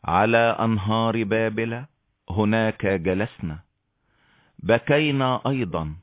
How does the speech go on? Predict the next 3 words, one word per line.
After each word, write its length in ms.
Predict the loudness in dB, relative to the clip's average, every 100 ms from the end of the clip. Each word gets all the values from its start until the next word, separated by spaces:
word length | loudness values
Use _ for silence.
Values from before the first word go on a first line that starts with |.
| _ _
عندما 640 | 0 2 2 2 2 0 -2
تذكرنا 1000 | -2 -2 0 -4 -4 -4 -2 -2 -2 -2 -6
صهيون. 520 | -6 -4 -4 -6 -12